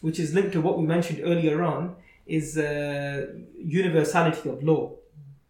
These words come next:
and universality of systems. And history doesn't lie. As a matter of fact,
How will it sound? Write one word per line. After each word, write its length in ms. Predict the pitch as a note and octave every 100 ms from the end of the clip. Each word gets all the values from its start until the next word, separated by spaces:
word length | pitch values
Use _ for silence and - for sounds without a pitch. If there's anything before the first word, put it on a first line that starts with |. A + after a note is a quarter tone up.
| _ _ _ -
and 220 | D#3 C#3
universality 680 | D#3 D#3 D3 - D#3+ D3+ D3
of 80 | -
systems. 680 | F3 D#3+ C#3+ - - - - - - _
And 480 | C#3 D3+ D3+ D3+ - - _
history 400 | - - G#3+ A3
doesn't 300 | F3 F3 E3+
lie. 340 | D#3+ E3 - - - - _ _ _ _
As 220 | F3+ G#3+ -
a 140 | E3+
matter 260 | F#3 - F3
of 140 | -
fact, 340 | - E3+ -